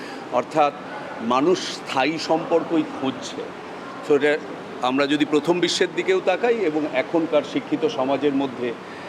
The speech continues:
যে অসহায়তা, আহ, যে হতাশা দেখি, সেটা কিন্তু এই স্থায়ী প্রেম মানুষকে অনেকটা, আহ, মনের মধ্যে, আহ, আশার সঞ্চার করবে, একটু ভালো লাগার সঞ্চার করবে। সেই স্থায়ী প্রেমের গল্পই কিন্তু হচ্ছে পরিণীতা, যে গল্পের সূত্রপাত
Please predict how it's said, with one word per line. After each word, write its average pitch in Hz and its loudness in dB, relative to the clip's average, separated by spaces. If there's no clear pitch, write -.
যে 156 4
অসহায়তা, 160 4
আহ, - -2
যে 147 4
হতাশা 185 4
দেখি, 131 0
সেটা 151 2
কিন্তু 156 -2
এই 143 2
স্থায়ী 139 0
প্রেম 156 2
মানুষকে 135 2
অনেকটা, 147 4
আহ, 110 -4
মনের 143 4
মধ্যে, 135 2
আহ, - -6
আশার 147 0
সঞ্চার 127 0
করবে, 123 2
একটু - 0
ভালো 151 4
লাগার 127 4
সঞ্চার 117 -2
করবে। 139 -2
সেই 190 2
স্থায়ী 151 0
প্রেমের 208 4
গল্পই 202 6
কিন্তু 180 4
হচ্ছে 156 2
পরিণীতা, 143 4
যে 139 0
গল্পের 131 2
সূত্রপাত 139 0